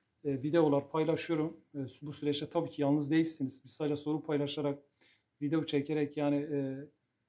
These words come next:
arkamıza dönüp gitmek çok da doğru değil ama bu süreçte zaman zaman bu tarz videolarla kıymetli dostlarım, sevgili hocalarımla, e, birlikte olmaya, e,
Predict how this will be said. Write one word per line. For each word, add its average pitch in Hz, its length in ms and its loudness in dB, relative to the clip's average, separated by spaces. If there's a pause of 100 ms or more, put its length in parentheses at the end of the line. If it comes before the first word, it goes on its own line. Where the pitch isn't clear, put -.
(280)
arkamıza 151 440 0
dönüp 147 260 2
gitmek 151 320 -2
çok 151 180 -6
da 143 120 -2
doğru 151 320 0
değil 160 240 2
ama 160 200 0
bu 160 40 -14
süreçte 139 420 -8
zaman 143 280 2
zaman 139 280 -2
bu 143 40 -10 (220)
tarz 143 240 -6
videolarla 143 600 0 (560)
kıymetli 147 400 0
dostlarım, 143 420 0
sevgili 139 340 -4
hocalarımla, 139 720 0 (560)
e, 131 200 -6
birlikte 147 280 -4
olmaya, 147 640 2
e, 139 40 -8